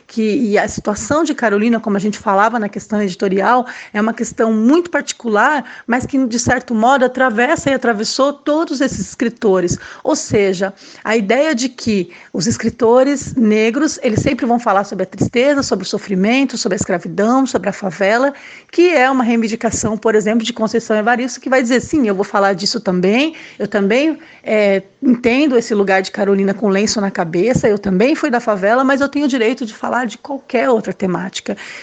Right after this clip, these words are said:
Então, nesse sentido, é, a gente pode dizer que ela é uma precursora, sim, da literatura marginal periférica, da literatura negra, mas ela é, em primeiro lugar, e acima de tudo,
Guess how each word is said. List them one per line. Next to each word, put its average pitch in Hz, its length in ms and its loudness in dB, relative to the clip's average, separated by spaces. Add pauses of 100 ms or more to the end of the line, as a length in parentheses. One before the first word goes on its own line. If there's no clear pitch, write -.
(100)
Então, 226 260 -2
nesse 254 280 0
sentido, 247 760 0 (340)
é, 202 280 2
a 202 40 2
gente 233 120 -2
pode 240 240 0
dizer 202 300 0
que 196 140 -6
ela 233 220 4
é 196 200 0 (260)
uma 254 180 2
precursora, 220 800 0
sim, 214 460 0 (320)
da 220 100 0
literatura 214 560 0
marginal 196 480 -2
periférica, 202 760 -2 (220)
da 226 140 0
literatura 208 580 -2
negra, 226 420 -2 (160)
mas 226 180 0
ela 269 140 2
é, 240 180 2
em 214 80 0
primeiro 254 400 2
lugar, 233 680 0 (120)
e 220 120 -2
acima 285 320 -2
de 254 120 -2
tudo, 247 400 0